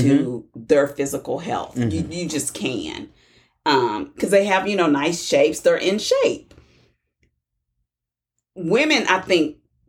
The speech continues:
Speaker 2: too, really compare ourselves to other
Speaker 1: Mm-hmm.
Speaker 2: women. Um, but it, but that can even be done in a healthy way, right? Because if you wanna become physically fit,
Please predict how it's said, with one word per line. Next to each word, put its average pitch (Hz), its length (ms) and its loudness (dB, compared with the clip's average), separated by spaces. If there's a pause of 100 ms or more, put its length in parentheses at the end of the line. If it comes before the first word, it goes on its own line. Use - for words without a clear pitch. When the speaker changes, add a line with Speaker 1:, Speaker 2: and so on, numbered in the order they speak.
Speaker 2:
too, 165 640 0 (300)
really 170 520 2 (160)
compare 123 480 -2
ourselves - 540 -6
to 117 200 0
other 123 200 4
Speaker 1:
Mm-hmm. 127 120 0
Speaker 2:
women. 110 520 -2 (300)
Um, 147 500 2
but - 180 2
it, 175 160 -2
but 190 160 2
that - 160 2
can 254 120 0
even 170 260 2
be 151 100 0
done 143 220 2
in 135 120 0
a 143 60 -4
healthy 127 380 -4
way, 131 520 0
right? 156 580 0 (140)
Because 160 720 2 (800)
if 175 160 2
you 226 100 0
wanna 226 180 0
become 185 300 -2
physically 202 380 -2
fit, - 640 0